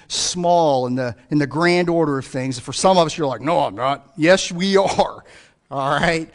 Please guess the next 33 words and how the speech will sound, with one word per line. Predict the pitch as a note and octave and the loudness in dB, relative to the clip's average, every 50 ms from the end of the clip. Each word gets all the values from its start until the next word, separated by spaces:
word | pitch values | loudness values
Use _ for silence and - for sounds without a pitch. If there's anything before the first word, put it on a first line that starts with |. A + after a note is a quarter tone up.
| - - _ | -20 -14 _
Yeah, | - D3+ C#3+ C#3 | -4 -4 -4 -2
and | D3 D3 C#3 C#3+ C#3 C#3 | -2 -2 -2 0 0 -2
the | C3+ | 0
Lord | C#3 D#3 E3+ F#3+ F#3 | 0 2 2 2 2
can | - F#3 | 0 -4
show | D#3 - - G#3+ G3+ | -2 0 2 4 4
you | F#3+ E3+ E3 | 4 2 2
real | F#3 G3 G#3 G3 | 4 4 4 2
quick. | - - A3 G3 D#3 - | 2 0 -2 0 0 -2
You | E3+ D#3+ | -4 -6
could | E3+ F3 E3+ | -6 -6 -4
be | F#3 F3+ | 0 0
humbled. | F3 F#3 F3 C#3+ G#2+ G#2 A2 | 2 2 2 0 -2 -4 -8
You | B2+ C#3+ | -6 -6
could | D3 C#3+ | -6 -6
be | D3+ D#3 D3+ C#3+ | -4 -4 -4 -4
sitting | - - F#3+ E3+ F3 | -4 -6 -6 -4 -2
at | F3 | 0
home | E3+ E3+ F3 F3 F3 F3 D#3+ | 0 2 2 2 0 -2 -4
sick | - - - G3+ F3 - - | -6 -8 -8 -8 -8 -8 -10
for | - - C3 A#2+ | -14 -12 -10 -8
a | A#2 | -8
week. | A2+ A2+ A2+ G#2+ - _ _ _ _ _ _ _ _ _ _ _ _ _ - | -8 -10 -12 -14 -18 _ _ _ _ _ _ _ _ _ _ _ _ _ -2
Again | G#3 F#3 C#3+ C3+ F#3 G#3+ F#3+ E3 C#3+ A#2 A2 A2 - - | -2 -2 0 0 0 2 2 2 0 -4 -8 -14 -14 -8
and | - F3 F3+ F3+ | -4 -4 -2 -4
again | F#3 - - - - - E4 - - | -4 -6 -8 -6 -2 -2 -2 -2 -4
<laughs> | - | -8
and | D#4+ D4 | -8 -10
again. | - - - - F4 C4 - - - - - - - | -10 -10 -10 -6 -6 -6 -6 -8 -14 -20 -20 -20 -20
It's | - - - | -20 -20 -20
great. | - - - A3+ - - - - - - - - - _ _ _ _ - | -18 -18 -16 -14 -14 -14 -14 -16 -18 -20 -20 -20 -20 _ _ _ _ -10
Um, | - C3+ C3+ C3+ B2+ A#2+ G#2+ G2 - _ _ _ _ _ _ _ _ _ _ _ _ _ _ _ _ _ _ _ _ _ _ _ _ _ _ _ _ _ _ - | -6 -4 -2 0 -2 -2 -4 -8 -12 _ _ _ _ _ _ _ _ _ _ _ _ _ _ _ _ _ _ _ _ _ _ _ _ _ _ _ _ _ _ 2
but | G#3+ G#3+ D3+ A#2 - - - - - | 4 4 4 2 -2 -10 -12 -14 -14